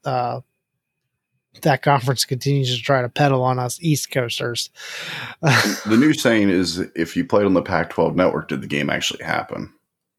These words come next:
Speaker 1: No, I don't even think the games actually happen. I think they just run a simulation on What If Sports and just hope that it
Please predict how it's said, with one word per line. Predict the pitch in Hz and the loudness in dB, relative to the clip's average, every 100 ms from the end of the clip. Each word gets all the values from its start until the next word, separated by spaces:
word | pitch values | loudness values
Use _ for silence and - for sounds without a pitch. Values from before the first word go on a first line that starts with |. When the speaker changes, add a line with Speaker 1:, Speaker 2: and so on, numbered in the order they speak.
| _ _ _ | _ _ _
Speaker 1:
No, | 156 175 135 120 - | 0 2 0 -2 0
I | 160 240 | 2 4
don't | 302 | 4
even | 277 233 | 4 4
think | 226 | 2
the | 190 | 2
games | 165 180 170 | 2 4 6
actually | 160 - 151 | 4 2 0
happen. | 185 131 | 2 0
I | 127 | -2
think | 151 | 2
they | 156 147 | 4 4
just | 147 | 4
run | 127 131 143 | 2 4 4
a | 135 | 2
simulation | - 143 131 131 147 131 | 2 2 2 2 2 0
on | 117 117 117 | -4 -6 -4
What | 123 | -2
If | 120 | -2
Sports | - - 131 117 - | -2 0 0 -2 -8
and | 117 | -6
just | 117 - | -6 -4
hope | 131 127 | -4 -2
that | 127 117 | -2 -4
it | 113 | -6